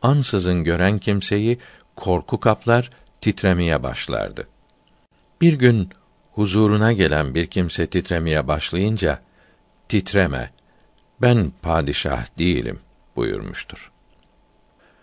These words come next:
Resulullah'ın sallallahu aleyhi ve sellem iki küreği arasında sol omuzuna doğru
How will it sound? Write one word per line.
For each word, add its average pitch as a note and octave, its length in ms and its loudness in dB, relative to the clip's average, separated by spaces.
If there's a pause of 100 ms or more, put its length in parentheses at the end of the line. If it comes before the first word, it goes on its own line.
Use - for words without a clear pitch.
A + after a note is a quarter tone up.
(300)
Resulullah'ın C#3+ 920 2 (480)
sallallahu F2 760 0
aleyhi D2+ 420 -2
ve C2 120 -2
sellem C#2 480 -4 (800)
iki D3+ 360 -2
küreği F#2+ 460 4
arasında B1+ 760 -2 (520)
sol C#3+ 480 0
omuzuna F#2 640 0
doğru D2 460 -2